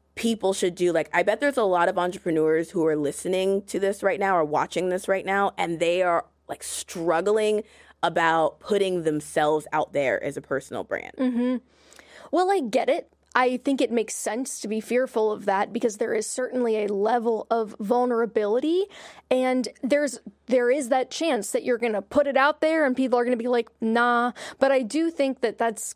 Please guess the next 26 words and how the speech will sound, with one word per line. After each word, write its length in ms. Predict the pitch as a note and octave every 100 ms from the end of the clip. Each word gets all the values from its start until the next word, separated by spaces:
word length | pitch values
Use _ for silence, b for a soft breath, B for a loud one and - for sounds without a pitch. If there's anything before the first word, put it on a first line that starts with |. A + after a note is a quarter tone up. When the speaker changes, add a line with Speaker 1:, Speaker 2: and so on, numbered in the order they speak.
| -
Speaker 2:
kind 400 | - A#3+ A#3 A#3+
of 160 | G3+
the 100 | G#3+
risk 540 | G#3 G3 A3 B3 - -
that 160 | A#3
you 100 | G#3+
have 220 | G#3+ G#3 G#3
to 80 | G3+
take 340 | - A3 A3+
in 80 | G3+
order 260 | G3+ G3 G3
to 120 | G3+
get 340 | F#3 F#3+ -
the 100 | G3+
reward, 480 | F#3+ F#3+ G3 G#3 C#4
and 80 | A3
I 80 | G3
think 240 | A#3 G3+
most 340 | G3+ A3+ -
people 300 | - A3+ A#3+
would 140 | A3 -
probably 440 | G#3 G3+ G3+ G3+
be 180 | G3 G3
surprised 920 | - G3 - F#3 F#3 G#3 C4+ D#4+ - B B B -
by 320 | A#3+ A3 G#3+
how, 460 | G#3 A3 G#3+ G#3